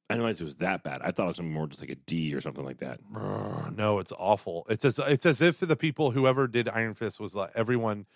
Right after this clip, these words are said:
Speaker 2: in Marvel was, or in Netflix, I don't know who, was like, "Hey, you know what? The guy that did that terrible season of Iron Fist,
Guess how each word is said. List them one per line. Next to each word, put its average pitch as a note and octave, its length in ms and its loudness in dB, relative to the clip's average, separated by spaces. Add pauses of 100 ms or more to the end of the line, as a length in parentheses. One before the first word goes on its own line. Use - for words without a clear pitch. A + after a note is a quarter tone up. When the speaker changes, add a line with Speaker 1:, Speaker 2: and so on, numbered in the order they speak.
(200)
Speaker 2:
in A2+ 140 0
Marvel G2+ 280 6
was, F2+ 180 0
or F#2+ 260 2
in F2+ 120 -4
Netflix, F#2+ 440 -4
I G2 40 -2
don't F#2 120 -4
know F2 80 -4
who, F2+ 180 -4
was E2+ 200 -6
like, E2+ 280 -2 (300)
"Hey, F#3 100 6
you D#3 140 4
know D3+ 100 2
what? C#3+ 340 4
The B2 120 4
guy B2 220 6
that C3 100 0
did B2 140 -2
that A2+ 180 4
terrible A2+ 600 0
season A2+ 380 -8
of F#2+ 100 -4
Iron A2 220 0
Fist, C3 400 -4